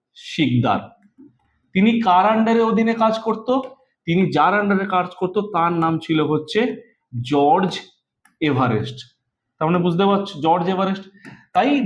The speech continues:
নাম হয়ে গেল কি? মাউন্ট এভারেস্ট। আর যদি বাঙালির আধিপত্য বেশি থাকতো, তাহলে কি হতো? That is মাউন্ট শিকদার হতে পারতো। এই উনিশশো তিপ্পান্ন সালে যে মেপে ছিল, এটা কোন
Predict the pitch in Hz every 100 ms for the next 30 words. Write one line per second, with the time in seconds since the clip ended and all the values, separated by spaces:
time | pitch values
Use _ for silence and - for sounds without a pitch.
0 | 170 185 202 214 214 208 208 254 160 160
1 | 156 135 117 110 - _ _ 139 139 165
2 | 180 170 165 175 185 165 175 180 - 175
3 | 170 180 170 175 185 180 190 185 226 247
4 | - _ 135 143 165 131 143 175 170 -
5 | 135 131 131 113 113 104 - _ - _
6 | - - - 226 226 233 254 226 - 226
7 | 233 233 233 233 233 208 202 220 - 185
8 | 196 165 - - _ _ 156 175 202 202
9 | 220